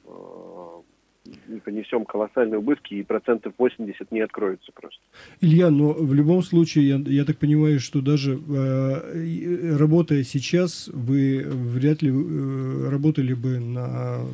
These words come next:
Speaker 2: ну, скорее, скорее всего, это было бы ниже рентабельности, то есть это даже на покрытие текущих расходов, и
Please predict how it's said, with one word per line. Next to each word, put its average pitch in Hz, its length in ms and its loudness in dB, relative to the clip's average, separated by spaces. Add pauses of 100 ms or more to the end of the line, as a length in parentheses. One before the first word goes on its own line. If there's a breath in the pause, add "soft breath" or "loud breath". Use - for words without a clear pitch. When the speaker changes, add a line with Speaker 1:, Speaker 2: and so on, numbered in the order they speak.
(120)
Speaker 2:
ну, 135 120 -2 (120)
скорее, 160 300 2
скорее 170 320 2
всего, 156 240 2
это 147 160 0
было 147 220 2
бы 135 180 0
ниже 139 260 2
рентабельности, 139 960 0
то 127 140 -4
есть 117 160 -8
это 127 180 -12
даже 123 240 -2
на 131 120 0
покрытие 135 460 0
текущих 143 460 0
расходов, 143 560 -2 (760 loud breath)
и 196 340 -2